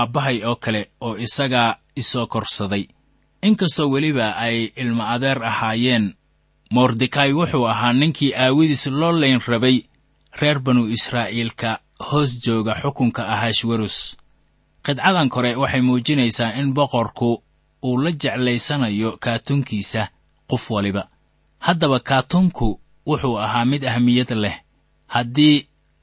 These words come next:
subag la mariyo, wuxuuba keeni karaa in qowmiyad badan lagu laayo. Waa isla kaatunkii uu siiyey Haamaan markii uu ka dhigayey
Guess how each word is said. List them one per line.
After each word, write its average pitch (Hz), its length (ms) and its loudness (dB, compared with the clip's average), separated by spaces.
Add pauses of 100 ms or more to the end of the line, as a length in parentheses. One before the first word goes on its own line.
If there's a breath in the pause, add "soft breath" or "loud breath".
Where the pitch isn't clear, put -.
(280)
subag 170 420 2
la 156 180 2
mariyo, 113 600 2 (200)
wuxuuba 127 440 0
keeni 143 320 0
karaa 104 360 -2 (480)
in 151 200 0
qowmiyad 131 640 2
badan 123 380 2 (220)
lagu 120 280 0 (100)
laayo. 101 460 0 (640)
Waa 143 160 2
isla 151 280 2
kaatunkii 170 560 2
uu 165 160 -2
siiyey 117 440 2
Haamaan 113 580 2 (240)
markii 123 560 -2
uu 127 140 -4
ka 190 160 -2
dhigayey 120 640 2